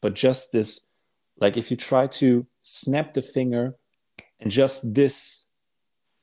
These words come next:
you can kind of, if, if, if your consciousness is kind of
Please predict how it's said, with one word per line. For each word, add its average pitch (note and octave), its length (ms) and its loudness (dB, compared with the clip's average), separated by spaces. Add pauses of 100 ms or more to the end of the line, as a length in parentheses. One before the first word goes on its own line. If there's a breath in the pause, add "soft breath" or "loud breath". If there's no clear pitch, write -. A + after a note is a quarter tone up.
(1400)
you B2 160 0
can A#2+ 160 -2
kind A#2+ 260 -6
of, G#2+ 240 -10
if, - 140 -4
if, - 260 -8 (100)
if - 180 -2
your G2+ 160 4
consciousness G#2 720 -2
is G2+ 140 -8
kind G2 240 -8
of G2+ 100 -12